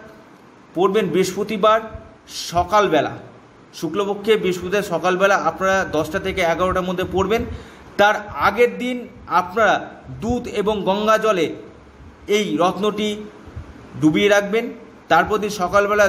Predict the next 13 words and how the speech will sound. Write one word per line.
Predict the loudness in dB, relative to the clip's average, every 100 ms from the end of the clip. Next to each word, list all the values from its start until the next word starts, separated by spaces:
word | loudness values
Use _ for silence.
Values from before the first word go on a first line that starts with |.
| 2
ধুয়ে | -2 -2 -2 -2
এই | 0
রত্নটি | 0 -2 -4 -4 -4 0
আপ-, | -2 -2 0 0
আপনারা | 0 2 2 2 -2 -16 -20 -20 -4
পরিধান | -2 2 0 0 -8 -8
করুন | 0 0 0 -6 -14 -20 -20 -14 -12 -12 -16 -20 -20 -14
এবং | -4 -2 -2 0
বৃহস্পতির | 0 0 -4 -6 -4
মন্ত্র | -2 -4 -2 -2 -2 -6 -14 -16 -12 -12 -14 -18 -20 -20 -12 0 0
একশো | 0 0 -2 -2 -2
আট | 2 2 2
বার | 2